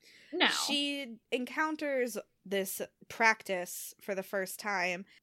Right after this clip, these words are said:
Speaker 2: and she knows that it's wrong, and she
Speaker 1: Yeah.
Speaker 2: feels that it's wrong, but she runs away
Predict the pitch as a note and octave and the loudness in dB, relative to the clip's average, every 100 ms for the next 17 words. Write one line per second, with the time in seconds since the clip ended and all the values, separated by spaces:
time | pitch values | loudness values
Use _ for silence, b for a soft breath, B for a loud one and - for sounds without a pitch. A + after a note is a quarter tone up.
0 | - A#3+ - C#4+ C#4+ E4+ G4 C4+ F#3+ - | 2 2 4 0 2 2 2 0 0 -2
1 | F3+ F3 F#3+ A3+ - _ _ B3 A#3 A#3 | -2 -2 -2 -6 -12 _ _ -4 2 4
2 | D#4+ D#4 - D3+ - - D#3+ F3 G3 A#3 | 6 6 2 -2 -4 -6 -4 -4 -8 -14
3 | _ - B3+ - C4+ B3 C4+ C4+ C#4 C#4+ | _ 0 2 4 0 0 -2 0 -2 0
4 | A3+ - | -2 -4